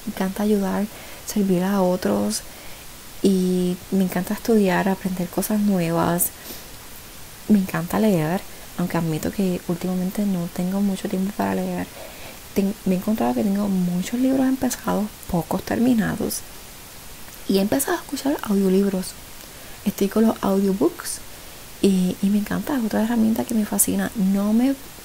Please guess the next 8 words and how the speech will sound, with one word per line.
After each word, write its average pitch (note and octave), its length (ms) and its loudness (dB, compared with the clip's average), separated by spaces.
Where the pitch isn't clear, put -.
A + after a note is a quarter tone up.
digan F#3 380 2
que F3+ 200 2
lea E3 480 4
un F3+ 160 0
libro F3+ 340 0
en E3+ 140 0
un D#3+ 100 -4
Kindle, G3+ 600 0